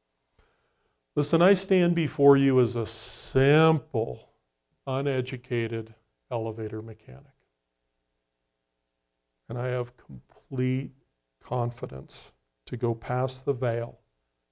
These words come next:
into the Holy of Holies, into the very presence of God,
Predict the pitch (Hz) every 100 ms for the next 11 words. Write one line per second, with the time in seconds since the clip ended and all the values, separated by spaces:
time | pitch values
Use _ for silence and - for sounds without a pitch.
0 | _ 123 120 120 113 - 120 117 117 -
1 | 123 151 - - - _ _ _ _ _
2 | _ _ - 123 120 123 113 113 - 120
3 | 123 123 120 123 123 _ _ _ - 123
4 | 107 123 117 - - _ - 117 - 107
5 | 107 123